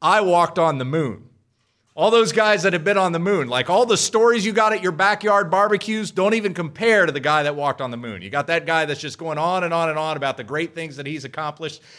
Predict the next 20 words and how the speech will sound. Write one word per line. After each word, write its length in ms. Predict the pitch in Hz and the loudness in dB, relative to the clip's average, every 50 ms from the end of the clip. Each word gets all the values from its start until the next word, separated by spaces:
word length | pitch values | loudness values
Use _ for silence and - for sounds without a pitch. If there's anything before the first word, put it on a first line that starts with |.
| - - _ | -20 -20 _
And 80 | - 143 | -10 -8
then 80 | 151 | -6
you 80 | 156 151 | -4 0
got, 320 | 147 156 147 143 - - | 2 2 2 2 0 0
uh, 220 | 160 156 151 139 131 | 2 2 2 2 0
Neil 240 | 135 156 165 156 156 | 0 0 0 2 2
Armstrong 500 | 160 165 160 151 - - 151 139 131 120 | 4 2 2 0 -2 -2 -2 -2 -2 -2
just 140 | 127 117 | -4 -6
walking 320 | 131 143 143 143 143 147 143 | -4 -2 -2 -2 -2 -2 -2
up, 280 | 143 147 147 147 - - | -2 -2 -2 -4 -10 -16
eating 180 | 151 151 147 | -14 -14 -14
a 60 | 147 113 | -14 -16
potato 360 | 127 110 147 147 151 147 135 | -12 -8 -6 -6 -6 -6 -8
chip, 240 | 123 - 135 127 123 | -8 -10 -12 -10 -10
going, 320 | 131 127 120 110 104 110 - _ _ - | -10 -8 -8 -8 -8 -10 -16 _ _ -6
"I 160 | - 113 - 320 | -2 0 0 2
walked 340 | 277 165 143 131 - - | 2 2 2 2 0 0
on 200 | 139 127 127 127 | -2 0 0 0
the 40 | 127 | -2
moon." 540 | 127 147 214 285 311 247 160 110 85 80 | -2 0 0 2 2 2 0 -2 -4 -8